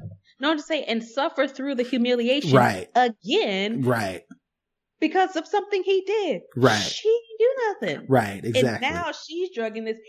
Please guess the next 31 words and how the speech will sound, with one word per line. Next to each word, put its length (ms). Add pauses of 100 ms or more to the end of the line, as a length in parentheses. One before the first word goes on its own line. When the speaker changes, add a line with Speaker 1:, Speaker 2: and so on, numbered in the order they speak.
(140)
Speaker 1:
He 580
has, 260
like, 200
a 60
triple 420
clasp, 680
Speaker 2:
Mm-hmm. 400
Speaker 1:
and 160
then 120
he 180
kept 200
looking 280
at 140
her, 180
and 120
all 120
she 240
do 180
is, 100 (200)
she, 420 (300)
she 340
looked 380
like, 260
one, 360
to 120
me, 420 (1300)
she 220
was 160
sedated. 420 (400)
Speaker 2:
Oh, 100
wow. 420